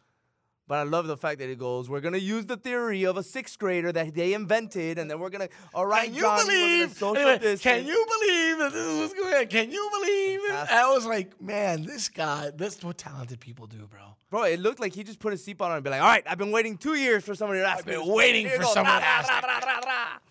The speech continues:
Speaker 2: Been waiting for someone to ask this. Buckle up, here it comes. <sighs>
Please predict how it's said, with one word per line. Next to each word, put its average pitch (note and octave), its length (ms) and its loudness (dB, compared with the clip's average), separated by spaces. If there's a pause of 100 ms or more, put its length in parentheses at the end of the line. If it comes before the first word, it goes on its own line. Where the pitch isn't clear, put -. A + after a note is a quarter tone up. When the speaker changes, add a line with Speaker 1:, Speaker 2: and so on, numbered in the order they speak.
(140)
Speaker 2:
Been C#3+ 200 -10
waiting G#3 440 -2
for D#3 140 -6
someone C#3+ 420 -6
to C#3 40 -8
ask C3+ 300 -6
this. - 640 -8 (540)
Buckle F3 300 -4
up, C#3+ 160 -6
here E3 160 -6
it D3 120 -6
comes. - 580 -20 (1400)
<sighs> - 40 -18